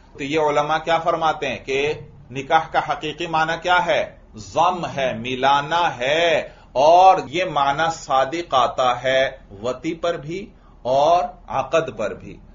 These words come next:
तो ये मुश्तरक मानवी है, मुश्तरक लफ्जी नहीं।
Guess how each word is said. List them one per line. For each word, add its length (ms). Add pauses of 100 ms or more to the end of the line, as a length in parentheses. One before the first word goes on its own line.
(200)
तो 80
ये 260
मुश्तरक 680 (200)
मानवी 560
है, 180 (560)
मुश्तरक 480
लफ्जी 480
नहीं। 300